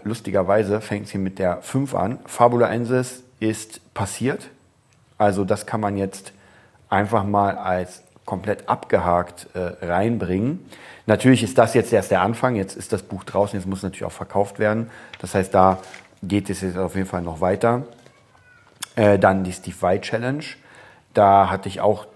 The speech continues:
ziemlich viele Methoden, also zwanzig Stück geschrieben. Äh, jeden Tag drei Songs spielen, das funktioniert ganz gut. Jeden Tag Crossfit machen, äh,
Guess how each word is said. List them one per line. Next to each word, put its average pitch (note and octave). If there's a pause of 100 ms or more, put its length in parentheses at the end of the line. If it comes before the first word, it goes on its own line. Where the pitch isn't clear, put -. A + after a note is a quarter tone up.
(140)
ziemlich A2+
viele G2+
Methoden, A2
also F#2
zwanzig F#2
Stück - (180)
geschrieben. B2+ (400)
Äh, G#2
jeden G2+
Tag F#2+
drei F2
Songs C3+
spielen, C3
das F#2 (180)
funktioniert G2
ganz F2+
gut. D#3 (120)
Jeden G2+
Tag -
Crossfit -
machen, A#2 (400)
äh, F#2